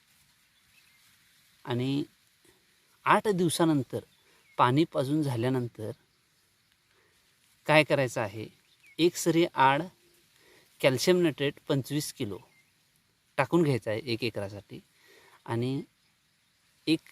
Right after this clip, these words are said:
सरी आड कॉम्बो घ्यायचा आहे पंचवीस किलो, अ, चोपन्न किलो काय पंचावन्न किलोचं येते ते,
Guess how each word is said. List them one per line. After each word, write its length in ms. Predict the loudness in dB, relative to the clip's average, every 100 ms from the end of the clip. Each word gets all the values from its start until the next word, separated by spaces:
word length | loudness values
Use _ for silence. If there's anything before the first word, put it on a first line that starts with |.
| _
सरी 280 | -4 0 2
आड 320 | 4 2 2 -2 _ _ _
कॉम्बो 360 | 2 2 6 6
घ्यायचा 280 | 6 2 -2
आहे 180 | -4 -6
पंचवीस 440 | -6 -6 -6 -10
किलो, 220 | -10 -12
अ, 380 | -6 0 2 0 -4 -6
चोपन्न 320 | -2 0 0 0
किलो 220 | 0 0
काय 100 | -2
पंचावन्न 420 | -2 -4 -4 -4
किलोचं 280 | -4 -6 -6
येते 200 | -6 -8
ते, 200 | -10